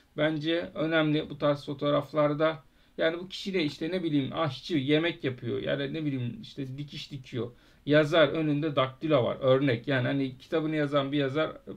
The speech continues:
şeyi var. Eee, yine maskesi var. Ya da kitabını yazan bir, eee,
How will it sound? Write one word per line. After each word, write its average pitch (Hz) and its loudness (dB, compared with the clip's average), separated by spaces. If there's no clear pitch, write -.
şeyi 147 -2
var. 123 0
Eee, 117 -4
yine 139 0
maskesi 143 0
var. 123 4
Ya 139 -4
da 143 0
kitabını 165 -2
yazan 170 0
bir, 165 -4
eee, 123 0